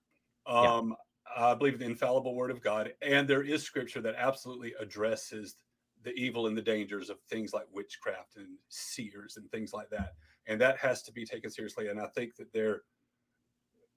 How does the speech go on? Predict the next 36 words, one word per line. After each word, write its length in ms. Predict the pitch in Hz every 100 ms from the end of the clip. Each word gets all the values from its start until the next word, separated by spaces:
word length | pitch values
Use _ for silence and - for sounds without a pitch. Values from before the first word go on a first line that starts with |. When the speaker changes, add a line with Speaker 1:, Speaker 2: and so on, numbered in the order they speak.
| _ _
Speaker 2:
there 180 | 123 123
is 180 | 139 131
a 60 |
dark 300 | 117 123 120
aspect 380 | 123 117 - 110
to 60 | 113
the 60 | 101
world 200 | 113 107
we 80 |
live 300 | 101 110 110
in 240 | 107 98 98
where 240 | 101 98
that 220 | 98 113 -
scripture 400 | - 113 - 107
applies. 600 | - 120 92 92 - - _ _ _ -
I 140 | 131 117
don't 340 | 143 175 185
think 480 | - 123 110 110 - _ -
that 220 | 110 107
it 160 | 117 117
literally 300 | 139 131 120
means 240 | 123 113
that 160 | - -
you 60 |
can't 340 | 139 131 120 -
watch 380 | 120 110 - - _
Peter 180 | - 135
Pan 460 | - 120 110 98 98 _ _ -
'cause 120 | 95
there's 300 | 101 - - _ _ _ _ -
pixie 280 | 143 -
dust, 420 | 107 104 98 - 113
and 100 | 107
you 60 |
can't 180 | 131 123
watch 340 | 117 110 -